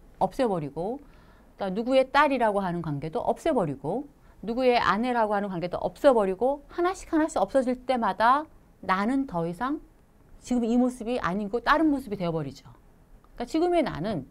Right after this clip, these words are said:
이러한 관계들이 하나하나가 다 서로 힘을 합쳐서 만들어낸 겁니다. 따라서 이 관계, 이 관계 자체는 나를 형성하는 데 본질적이에요.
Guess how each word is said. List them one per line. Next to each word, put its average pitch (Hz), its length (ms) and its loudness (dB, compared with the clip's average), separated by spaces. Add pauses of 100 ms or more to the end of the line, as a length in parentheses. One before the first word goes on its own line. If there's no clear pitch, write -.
(120)
이러한 214 300 -2
관계들이 170 680 -6
하나하나가 285 680 -4
다 - 100 -20 (280)
서로 269 260 0
힘을 294 260 2
합쳐서 247 480 -4
만들어낸 208 560 -2
겁니다. 120 380 -12 (720)
따라서 247 480 0 (140)
이 254 380 -2 (120)
관계, 240 400 0
이 240 180 -4
관계 202 320 -4
자체는 202 600 -8 (240)
나를 185 400 -4
형성하는 185 560 -6
데 214 220 -12
본질적이에요. 240 1040 -6